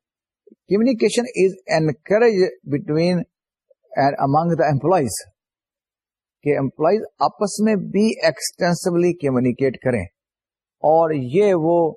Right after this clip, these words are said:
پارٹیسپیٹو مینجمنٹ میتھڈ ہوگا جہاں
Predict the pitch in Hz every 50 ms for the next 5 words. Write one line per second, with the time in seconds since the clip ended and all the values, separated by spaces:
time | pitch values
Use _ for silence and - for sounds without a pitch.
0 | - _ _ _ _ _ _ - 139 147 160 - 165 143 - - - - 151 151
1 | - 160 143 123 123 123 127 135 139 143 143 135 127 110 - 104 - _ _ _
2 | _ - - - - 117 127 151 - 180 165 156 143 135 123 120 131 127 123 -
3 | - _ _ _ _ _ _ _ _ - 135 139 131 135 135 135 139 135